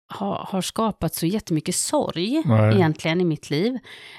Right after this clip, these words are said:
Speaker 1: Vi har haft ett fantastiskt och har ett fantastiskt liv med många syskonbarn och, och
Speaker 2: Mm.
Speaker 1: underbara människor i mitt liv ändå.
Speaker 2: Mm.
Speaker 1: Så, så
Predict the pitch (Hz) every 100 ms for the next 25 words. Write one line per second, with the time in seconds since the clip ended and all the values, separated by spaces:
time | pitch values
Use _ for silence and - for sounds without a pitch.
0 | _ _ - 175 202 196 - 170 - -
1 | 165 - 156 - 214 202 180 156 160 165
2 | 156 156 - 202 - 175 175 170 165 160
3 | - - 156 151 156 147 143 147 143 -
4 | 127 113 107 110 160 156 165 156 - 156
5 | 147 - 151 143 151 165 - - 110 123
6 | - - - - - _ _ _ _ -
7 | - 220 202 - - - 196 190 190 185